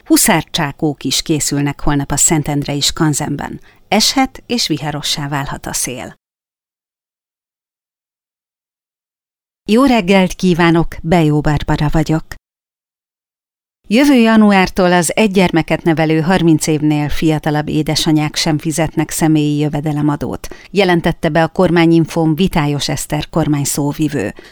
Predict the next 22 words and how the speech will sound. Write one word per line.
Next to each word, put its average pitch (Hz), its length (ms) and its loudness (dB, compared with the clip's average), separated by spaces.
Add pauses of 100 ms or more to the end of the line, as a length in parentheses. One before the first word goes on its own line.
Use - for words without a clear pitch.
Gulyás 240 440 2
Gergely 196 400 2
miniszterelnökséget 170 1160 2
vezető 160 440 0
miniszter 160 640 2
egyebek 165 420 0
mellett 156 420 0
arról 175 380 2
számolt 160 500 2
be, 156 100 0
hogy 156 180 2
a 156 60 -2
kormány 156 440 2
jóváhagyta 160 800 2
az 156 240 -4
Ukrajna 170 520 2
uniós 156 460 2
csatlakozásáról 151 1000 -4
szóló 156 400 0
véleménynyilvánító 147 1300 0
szavazást - 640 -4
is. - 200 -8